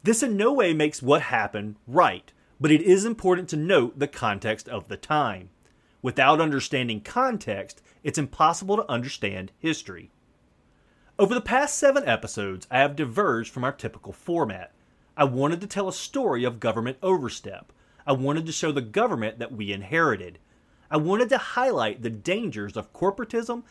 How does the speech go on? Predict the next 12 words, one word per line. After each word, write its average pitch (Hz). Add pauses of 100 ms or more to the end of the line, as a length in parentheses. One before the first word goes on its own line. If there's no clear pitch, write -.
(120)
and 139
partisanship 120 (140)
from 110
our 101
history. 98 (560)
But 156
this 262
story 180
became 127
so 104
much 98
more. 113